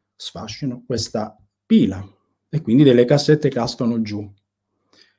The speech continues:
È chiaro che se la decima cassetta che casca in giù avrà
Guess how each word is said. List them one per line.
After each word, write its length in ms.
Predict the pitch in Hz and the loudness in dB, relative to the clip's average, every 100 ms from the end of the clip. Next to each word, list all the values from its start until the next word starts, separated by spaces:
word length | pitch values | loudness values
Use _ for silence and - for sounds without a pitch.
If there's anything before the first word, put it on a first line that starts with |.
| _ - | _ -8
È 160 | 123 | -4
chiaro 300 | - 202 180 | 4 6 6
che 380 | 135 123 123 - | 6 4 2 -6
se 340 | - 127 120 113 | -12 -8 -6 -4
la 180 | 117 | -4
decima 360 | 123 139 139 131 | -2 0 0 -2
cassetta 460 | 131 135 170 165 143 | -2 -4 -4 -2 -2
che 100 | 139 | 0
casca 320 | 156 156 180 | -2 0 0
in 120 | 190 | 0
giù 180 | 147 202 | 2 4
avrà 440 | 135 123 117 113 | 4 2 0 -2